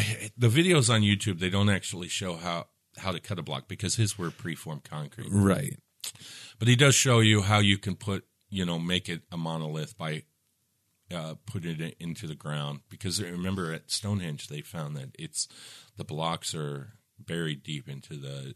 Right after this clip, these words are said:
Speaker 1: into
Speaker 2: They
Speaker 1: the
Speaker 2: are,
Speaker 1: earth.
Speaker 2: yeah.
Speaker 1: Yeah.
Speaker 2: They, yeah.
Speaker 1: So, uh, he shows you how they did that, and, and then shows you how you can lift these blocks to get him on top of, uh, another block.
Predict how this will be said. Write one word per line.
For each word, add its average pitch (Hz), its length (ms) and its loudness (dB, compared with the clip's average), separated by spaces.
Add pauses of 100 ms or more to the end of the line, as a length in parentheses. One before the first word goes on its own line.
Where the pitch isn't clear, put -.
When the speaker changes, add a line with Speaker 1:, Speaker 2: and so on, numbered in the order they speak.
(180)
Speaker 1:
into 117 100 0
Speaker 2:
They 123 160 10
Speaker 1:
the 135 60 10
Speaker 2:
are, 156 140 10
Speaker 1:
earth. 95 100 8
Speaker 2:
yeah. 117 240 8
Speaker 1:
Yeah. 80 120 0 (100)
Speaker 2:
They, 110 200 4
yeah. 131 320 6 (420)
Speaker 1:
So, 95 360 4
uh, 85 160 0 (440)
he 139 100 2
shows 135 240 6
you 127 80 4
how 120 120 6
they 107 160 4
did 95 240 0
that, 80 420 0
and, 98 320 0
and 101 160 4
then 101 120 6
shows 98 380 0
you 90 80 -4
how 90 100 -4
you 85 180 -2
can 78 220 -8
lift 107 240 0
these 80 220 -6
blocks 69 680 -8 (680)
to 104 80 -6
get 107 160 6
him 104 100 6
on 104 140 4
top 101 340 -2
of, 92 300 -4
uh, 92 400 2
another 92 320 -2
block. 98 520 -2